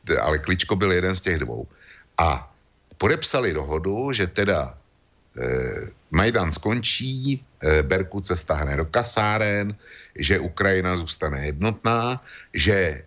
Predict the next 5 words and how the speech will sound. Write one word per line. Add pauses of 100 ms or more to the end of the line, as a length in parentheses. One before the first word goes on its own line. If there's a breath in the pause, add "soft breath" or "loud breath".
(120)
Janukovič
je
řádně
zvolený
prezident